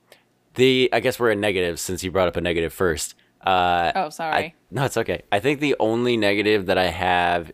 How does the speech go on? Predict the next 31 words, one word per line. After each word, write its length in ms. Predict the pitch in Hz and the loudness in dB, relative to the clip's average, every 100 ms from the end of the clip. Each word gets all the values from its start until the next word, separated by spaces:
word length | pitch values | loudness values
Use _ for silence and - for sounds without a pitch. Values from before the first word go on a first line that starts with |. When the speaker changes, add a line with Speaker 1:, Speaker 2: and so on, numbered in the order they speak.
| 85 | -4
Speaker 1:
is 680 | 87 85 82 80 73 - - | 0 2 2 0 -2 -6 -6
the, 640 | 78 87 85 82 78 71 - _ - _ - | -2 2 4 4 2 0 -6 _ -20 _ -14
the 160 | - | -4
other 280 | - 101 104 | 0 2 2
teacher, 680 | 90 - 104 - 135 131 127 | 2 -2 -2 2 4 4 4
I 80 | - | 0
think, 380 | 113 127 120 - _ _ | -2 -2 -2 -10 _ _
that 280 | 92 92 - | -2 -2 -2
comes 260 | - 104 92 | -2 0 4
up 180 | 101 - | 2 2
to 260 | 98 92 82 | 0 0 2
Kevin 240 | 98 90 | -2 -2
Costner 380 | 92 90 - 95 | 0 -2 -2 -6
and 80 | 87 | -4
is 80 | |
like, 280 | 82 80 - _ _ - - - | -2 -2 -4 _ _ -20 -14 -2
uh, 540 | 98 90 87 82 76 73 - | 2 4 4 2 0 -4 -6
"So 280 | - 135 117 | 0 4 4
you 160 | 101 120 | 4 4
got 120 | 110 | 4
all 100 | 110 | 4
this 120 | 101 | 0
free 220 | - 131 | -2 -2
time. 380 | 127 101 95 98 | 0 -2 -2 -2
How, 180 | 104 101 | -2 -2
how 120 | 107 117 | 0 0
about 180 | 104 | 0
you 440 | 104 107 101 101 95 | 0 -2 -2 -2 -2
help 280 | 117 117 117 | 0 0 2
out 180 | 110 | 0
these, 380 | - 110 101 - | -2 -4 -2 -4